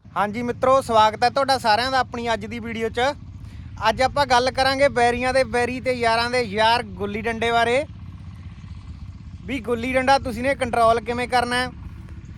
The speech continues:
ਕਿਹੜੀਆਂ-ਕਿਹੜੀਆਂ ਦਵਾਈਆਂ ਮਾਰਕੀਟ ਦੇ ਵਿੱਚ ਮਸ਼ਹੂਰ ਹੋ ਰਹੀਆਂ ਨੇ ਗੁੱਲੀ ਡੰਡੇ ਵਾਲੀਆਂ,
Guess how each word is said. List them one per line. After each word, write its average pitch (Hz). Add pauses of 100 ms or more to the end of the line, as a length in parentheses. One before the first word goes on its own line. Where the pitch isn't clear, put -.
(280)
ਕਿਹੜੀਆਂ-ਕਿਹੜੀਆਂ 277
ਦਵਾਈਆਂ 240
ਮਾਰਕੀਟ 226
ਦੇ 240
ਵਿੱਚ 240
ਮਸ਼ਹੂਰ 247
ਹੋ 202
ਰਹੀਆਂ 247
ਨੇ 269
ਗੁੱਲੀ 226
ਡੰਡੇ 226
ਵਾਲੀਆਂ, 226